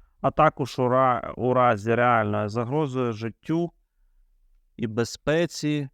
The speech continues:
людини під час виконання службових завдань у районі ведення бойових дій.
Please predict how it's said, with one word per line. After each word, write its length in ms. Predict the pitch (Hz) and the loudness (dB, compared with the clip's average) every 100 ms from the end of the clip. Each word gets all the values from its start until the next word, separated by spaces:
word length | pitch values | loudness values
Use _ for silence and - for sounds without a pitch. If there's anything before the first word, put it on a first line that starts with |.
| _ | _
людини 640 | 123 120 117 104 120 147 160 | -6 -2 -2 -2 -2 -2 -2
під 200 | - 113 | -4 -10
час 380 | - 131 127 - | -2 -2 -2 -4
виконання 720 | 113 - 110 110 123 139 135 | -8 -4 -2 0 0 0 -2
службових 1080 | 127 - 127 117 107 104 110 113 104 101 _ _ _ _ _ _ _ | -4 -6 -6 -4 -6 -6 -2 -2 -2 -6 _ _ _ _ _ _ _
завдань 600 | 113 110 110 104 131 147 - | -4 0 0 2 2 2 -2
у 120 | 120 | 0
районі 600 | 117 113 120 120 117 113 - _ _ _ | 0 0 -2 -2 -2 -4 -8 _ _ _
ведення 600 | 127 113 120 120 117 117 - _ _ _ _ _ _ _ _ - | -6 -2 0 0 -2 -2 -6 _ _ _ _ _ _ _ _ -8
бойових 680 | 117 113 113 107 104 - - | -2 2 2 2 -2 -4 -12
дій. 540 | 104 104 107 98 - | -12 -6 -4 -4 -8